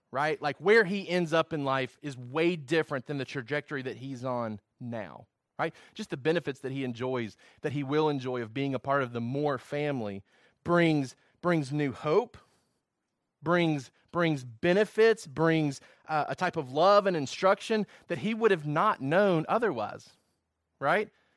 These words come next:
To, to have Tyson that will now engage with him as a father,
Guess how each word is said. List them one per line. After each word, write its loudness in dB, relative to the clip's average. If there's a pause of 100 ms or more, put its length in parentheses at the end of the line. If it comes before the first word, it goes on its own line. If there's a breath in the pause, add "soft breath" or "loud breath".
(180)
To, 6
to -2
have 2
Tyson 2
that 0
will -2
now 2
engage 0
with -8
him -2
as -4
a -8
father, 0